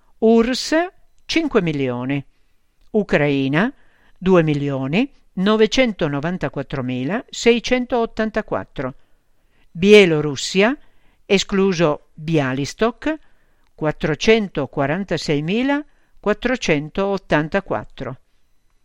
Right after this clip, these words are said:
Totale, oltre undici milioni.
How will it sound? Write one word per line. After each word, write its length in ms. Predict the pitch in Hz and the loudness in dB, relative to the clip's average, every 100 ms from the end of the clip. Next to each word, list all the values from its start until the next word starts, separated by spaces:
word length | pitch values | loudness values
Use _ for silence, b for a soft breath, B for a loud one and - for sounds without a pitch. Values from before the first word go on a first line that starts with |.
| _ | _
Totale, 640 | 165 156 131 123 170 277 - _ _ _ _ | -2 0 -4 -2 -2 -4 -10 _ _ _ _
oltre 720 | 185 220 233 - 285 - - - | 0 0 0 0 0 -2 -10 -2
undici 680 | 220 185 170 214 - 247 | 0 0 -2 -4 -2 -4
milioni. 800 | 233 233 240 202 139 123 127 135 | 0 0 0 -2 -4 -6 -6 -8